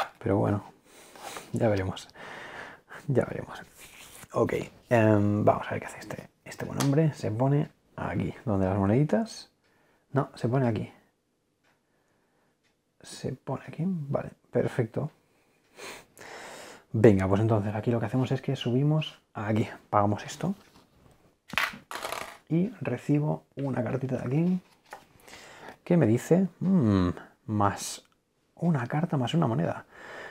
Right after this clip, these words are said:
O reclama el favor de un guardián y consíguelo dos veces. No. Vamos a hacer esto, ¿no? ¿Qué me dice? Arenas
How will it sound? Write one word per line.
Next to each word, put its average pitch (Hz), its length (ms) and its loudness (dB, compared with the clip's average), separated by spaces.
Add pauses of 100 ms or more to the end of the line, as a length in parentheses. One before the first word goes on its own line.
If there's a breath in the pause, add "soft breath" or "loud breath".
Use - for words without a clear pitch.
(200 loud breath)
O 151 120 0
reclama 147 460 2
el 135 100 4
favor 123 320 -2
de 120 80 0
un 135 100 0
guardián 131 440 0 (120)
y 160 180 2
consíguelo 131 580 0
dos 123 340 -4
veces. - 880 -6 (1500 loud breath)
No. 101 200 2 (760 loud breath)
Vamos 101 220 0
a 98 60 -2
hacer - 160 -6
esto, - 180 -10
¿no? 113 200 -4 (180)
¿Qué 147 100 6
me 135 60 8
dice? 104 340 6 (420 loud breath)
Arenas 160 600 4